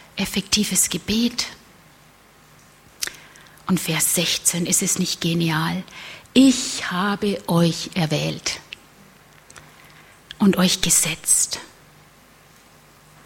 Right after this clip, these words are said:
Es ist nicht toll, wir brauchen uns nicht durchboxen, um unseren Platz kämpfen. Er hat uns erwählt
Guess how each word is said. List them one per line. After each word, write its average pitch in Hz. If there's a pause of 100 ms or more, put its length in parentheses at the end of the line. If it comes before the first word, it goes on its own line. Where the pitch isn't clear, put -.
(420)
Es -
ist -
nicht 214
toll, 208
wir 208
brauchen 196
uns -
nicht -
durchboxen, 214
um 202
unseren 190
Platz -
kämpfen. 180 (1400)
Er -
hat 196
uns 202
erwählt 190